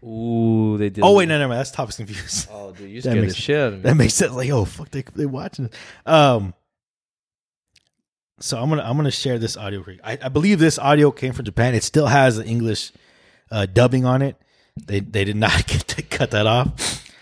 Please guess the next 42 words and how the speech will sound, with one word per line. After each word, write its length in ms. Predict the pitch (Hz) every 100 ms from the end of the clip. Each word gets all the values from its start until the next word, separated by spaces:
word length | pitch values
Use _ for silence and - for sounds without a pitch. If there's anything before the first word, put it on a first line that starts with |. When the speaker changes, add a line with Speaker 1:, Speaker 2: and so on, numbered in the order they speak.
| _ -
Speaker 2:
Uh, 200 | 110 104
but 180 | 113
so 80 | 131
I'm 60 | 127
just 120 | 123
gonna 140 | 135
give 160 | 117 117
the 100 | 113
audio, 460 | 101 104 107 107 98
and, 180 | 90 82
and 240 | 98 92 _
if 220 | 104 -
you 80 | 190
wanna 180 | 180 160
give 160 | 139 127
your 60 |
thoughts 320 | 117 117 110 107
on 140 | 104
it, 160 | 101 -
you 60 | 95
know, 60 | 90
you're 120 | 101
more 160 | 98
than 80 | 95
welcome 260 | 92 92 98
to. 260 | - 95 -
Speaker 1:
<laughs> 40 | - - - _
Speaker 2:
You 120 | 113
wanna 140 | 98 92
reach 200 | 95 101
out 160 | 92
to 100 | -
us, 160 | 95 -
I, 220 | 98 98
I 60 | 98
can 100 | -
send 180 | 104
you 100 | 104
a 20 | 98
copy. 320 | 98 90 98
Don't 120 | 98
worry. 240 | 95 92